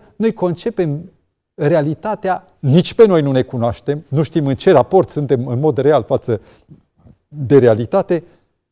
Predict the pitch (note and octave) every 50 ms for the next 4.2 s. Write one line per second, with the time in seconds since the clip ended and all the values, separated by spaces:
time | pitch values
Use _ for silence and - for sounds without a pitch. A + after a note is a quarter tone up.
0 | _ _ _ _ - - A3 - G3 F#3 - G#3+ A3 G#3 G3 G3 - - _ _
1 | _ _ _ _ _ _ _ _ - - G3 F#3 E3+ - - C4+ C4+ - A3 G#3
2 | G3+ - _ _ _ _ _ _ _ _ _ _ _ _ _ _ _ _ _ _
3 | _ _ _ _ _ _ _ _ _ _ _ _ _ _ _ _ _ _ _ -
4 | G#3 F#3+ F3+ F3+